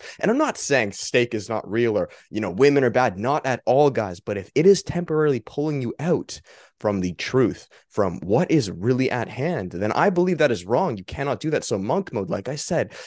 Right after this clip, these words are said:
is you voluntarily taking that red pill or unplugging yourself from that matrix to atone with Father.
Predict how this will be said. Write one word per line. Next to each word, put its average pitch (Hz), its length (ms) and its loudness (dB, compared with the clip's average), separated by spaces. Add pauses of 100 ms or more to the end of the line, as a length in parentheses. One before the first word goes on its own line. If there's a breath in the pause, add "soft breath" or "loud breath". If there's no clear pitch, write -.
(100)
is 87 220 -2
you 120 160 2
voluntarily 156 1120 0 (220 loud breath)
taking 127 320 2
that 117 160 2
red 110 220 4
pill 113 260 0
or 98 140 0
unplugging 120 560 -2
yourself 101 340 -4
from 117 220 -2
that 131 160 -4
matrix 104 460 -4
to - 120 -6
atone 120 460 0
with 107 180 -2
Father. 104 500 2